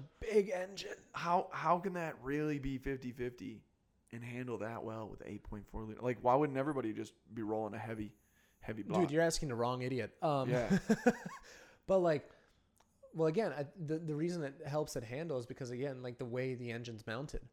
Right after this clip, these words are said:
Speaker 1: 'cause it's not above the whatever thingy-ma-doohickey, the
Speaker 2: Yeah.
Speaker 1: axle. Um,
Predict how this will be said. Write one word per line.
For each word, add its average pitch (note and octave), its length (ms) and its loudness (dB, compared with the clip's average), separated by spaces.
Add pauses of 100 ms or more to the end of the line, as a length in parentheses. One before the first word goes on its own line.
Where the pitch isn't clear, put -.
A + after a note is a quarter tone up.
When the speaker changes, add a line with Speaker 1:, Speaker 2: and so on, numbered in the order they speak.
(140)
Speaker 1:
'cause C#3+ 160 -6
it's C3+ 100 -10
not D3+ 220 -4 (400)
above D3+ 440 2 (200)
the A2+ 360 -4 (340)
whatever A2+ 320 -6
thingy-ma-doohickey, A2+ 640 -6
the - 80 -4
Speaker 2:
Yeah. F#3+ 100 0
Speaker 1:
axle. A#2+ 460 -8
Um, A#2 280 -4